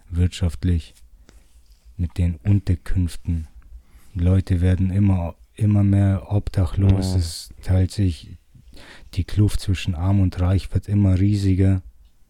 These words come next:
Speaker 1: weil
Speaker 2: Ja, ja.
Speaker 1: weil, weil, wie irre es ist, oder? Das, wir,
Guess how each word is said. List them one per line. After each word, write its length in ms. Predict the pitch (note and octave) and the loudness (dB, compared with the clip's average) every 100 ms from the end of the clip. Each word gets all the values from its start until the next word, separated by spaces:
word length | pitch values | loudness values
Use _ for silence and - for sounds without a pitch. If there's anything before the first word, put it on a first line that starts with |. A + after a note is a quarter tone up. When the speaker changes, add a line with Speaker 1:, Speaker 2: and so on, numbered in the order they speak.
| _ - - - - _ - _ - - - | _ -20 -20 -20 -20 _ -20 _ -20 -20 -4
Speaker 1:
weil 320 | F#2+ F#2 F#2+ - - - - - - - - | 2 2 2 -6 -4 0 2 0 -2 -8 -10
Speaker 2:
Ja, 420 | F#2 F2+ F#2 F#2+ G2 | -6 -2 -2 -2 -4
ja. 220 | G2 F#2 | -6 -4
Speaker 1:
weil, 140 | G#2 A2 A#2 | -4 -4 -4
weil, 200 | A2 A2 | -2 -2
wie 200 | C3 A2+ B2 | 0 0 2
irre 260 | C3+ B2+ | 2 2
es 160 | G2 - | 2 0
ist, 240 | F#2+ - | -2 0
oder? 200 | G2 G2 G2 | 0 2 2
Das, 340 | F#2+ - - | 0 -4 -14
wir, 420 | F#2+ G2 G2 G#2+ | -14 -8 -2 -2